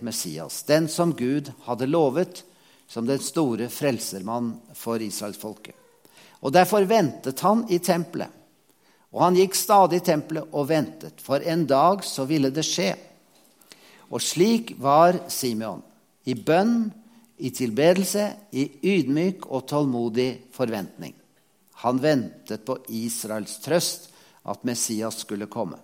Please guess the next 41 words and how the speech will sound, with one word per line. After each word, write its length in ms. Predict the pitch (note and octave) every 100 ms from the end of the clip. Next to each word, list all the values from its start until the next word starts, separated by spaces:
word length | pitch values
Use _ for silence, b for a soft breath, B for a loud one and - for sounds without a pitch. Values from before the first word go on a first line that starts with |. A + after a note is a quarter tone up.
| _ _ _ _ _ _ _ _ b b b b b b b b b b _ _ -
Mye 240 | E3 F#3 F3
av 80 | G#3
livet 320 | E3+ D#3+ F#3+
består 540 | G3 F#3+ - C3+ C3+ F3
i 60 |
det 140 | G3+ D3+
å 80 | F#3
vente. 480 | G3+ F#3+ - - A#3+ - - _ _ _ _ _ _ _ _ _ _ _
Og 120 | - F#3
mye 220 | G3+ F#3+
hender 320 | G3+ G3 C3
ikke 200 | C#3 E3+
slik 280 | F#3 D3 C3
vi 120 | D#3 E3+
ønsker 500 | E3+ - - F#3+ F#3+
og 120 | E3
venter 260 | E3+ A#2 A#2
på. 140 | - G3+ G2+ D3+
Visse 320 | E3+ - D#3
ting 320 | - C#3 D3
skjer 480 | - - A#2 B2+ C3 C#3+
ikke 240 | - C#3
når 240 | B2+ A#2 A2
vi 120 | B2+
håpet 480 | D3+ B2 - A2+ A2+
at 220 | G#2 -
det 40 | G#2
skulle 360 | - A2 F#2
skje. 380 | F2+ - E3 A3 F#3+ - b b b b b
Mange 480 | A2+ E3 D#3+ B2+ C#3+ D#3
har 320 | C#3+ C3+ D3
ventet 500 | D#3+ C3 G2+ - B2+
så 220 | - B2+
lenge 320 | C3 C3 A2 A2+
at 220 | A2+ A2+
de 80 | A2+
har 80 | A#2+
gitt 320 | C3 - -
opp 240 | G#3+ -
å 160 | - F3+
vente. 340 | E3 - -